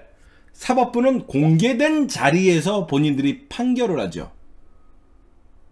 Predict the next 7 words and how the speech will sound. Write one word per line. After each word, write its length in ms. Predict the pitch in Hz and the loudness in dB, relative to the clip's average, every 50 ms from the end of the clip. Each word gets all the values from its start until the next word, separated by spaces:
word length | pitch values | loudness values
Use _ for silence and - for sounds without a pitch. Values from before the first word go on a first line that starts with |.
| - - - - _ _ - - - - - - - | -20 -20 -20 -20 _ _ -20 -16 -16 -14 -14 -10 -4
이해가 280 | - 143 165 160 147 | 0 0 0 0 -2
가세요? 380 | 123 135 117 123 156 190 220 - - - - - - - - - - - - - - - _ _ _ - _ _ _ _ - | -4 -6 -6 -6 -6 -6 -8 -10 -18 -20 -20 -20 -20 -20 -20 -20 -20 -20 -20 -20 -20 -20 _ _ _ -20 _ _ _ _ -8
판사들이 800 | - - 330 320 320 294 302 302 277 262 269 285 277 262 175 | -2 -2 0 0 2 4 4 4 4 4 4 4 2 2 0
뒤에서 540 | - - 170 214 269 339 349 - - 339 - | 0 0 2 4 4 4 4 4 4 2 2
판결하는 640 | - 370 320 320 330 320 320 302 294 285 269 277 285 | 4 2 2 2 4 4 4 6 6 6 6 6 4
거 80 | 339 | 4
없죠. 760 | 311 233 233 240 - - - 370 403 370 294 202 123 - - - | 6 6 4 4 0 -4 2 4 8 8 8 8 8 4 -2 -8